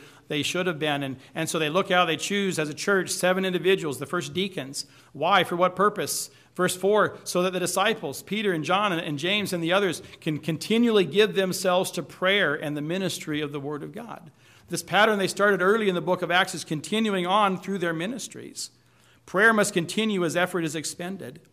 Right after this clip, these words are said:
We see them praying after standing before the council in chapter four, verses twenty-three to thirty-one. We've mentioned that. What do they pray for? <laughs> They're praying for boldness. They're praying for courage to say what needs to be said. They're praying for power from on high to do what needs to be done.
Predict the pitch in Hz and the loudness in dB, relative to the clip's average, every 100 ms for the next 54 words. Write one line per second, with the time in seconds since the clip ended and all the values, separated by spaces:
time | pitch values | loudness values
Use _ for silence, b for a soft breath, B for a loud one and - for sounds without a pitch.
0 | _ b b b 170 165 220 202 - 196 | _ b b b -2 0 0 0 2 2
1 | 214 190 180 170 - 185 196 185 185 190 | 4 4 2 2 -2 0 0 -2 0 -2
2 | 185 190 202 196 156 127 170 170 - 180 | 0 -2 -2 -2 -6 -4 -6 -8 -4 0
3 | 180 160 175 - 185 180 175 175 175 170 | 0 -2 -8 -6 -6 -4 -6 -4 -6 -4
4 | 185 185 151 151 185 - 131 127 120 - | -2 -2 -4 -4 -4 -4 -8 -8 -12 -14
5 | - b b b b b - 185 208 190 | -20 b b b b b 2 4 6 4
6 | - 196 208 - 139 117 120 - - - | 2 0 0 -4 -8 -10 -14 -18 -14 -14
7 | - _ _ _ - - 196 202 185 156 | -16 _ _ _ -14 -2 0 0 -2 -2
8 | 180 196 147 131 - - - b b _ | 0 0 -2 -8 -10 -12 -16 b b _
9 | 147 202 214 208 180 - 208 220 208 143 | -4 2 2 2 -2 2 6 6 6 2
10 | - 139 - 214 208 202 202 - 175 170 | -4 -4 2 4 4 2 -2 -4 -4 0
11 | 196 185 165 - 233 240 185 156 180 214 | 2 2 0 0 0 0 -4 2 4 4
12 | 208 196 190 180 170 208 196 143 196 196 | 2 0 -2 -2 0 2 0 0 -2 0
13 | 185 185 - 160 147 202 202 | -2 -6 -6 -6 0 2 0